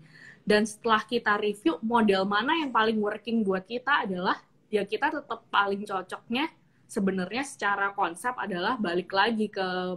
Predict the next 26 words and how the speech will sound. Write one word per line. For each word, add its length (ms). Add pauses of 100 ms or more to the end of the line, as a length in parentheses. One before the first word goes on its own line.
basic, 560
back 240
to 80
basic, 480 (240)
take 160
away 320
and 80
delivery 320
only. 400
Jadi 160
sebenarnya 400
di 80
dua 160
ribu 160
dua 160
puluh 320
ini 240 (800)
plan 240
ekspansi 640
kita 400
emang 160
lebih 320
ke 120 (680)
Itlah 320
Tapawi 640
itu. 320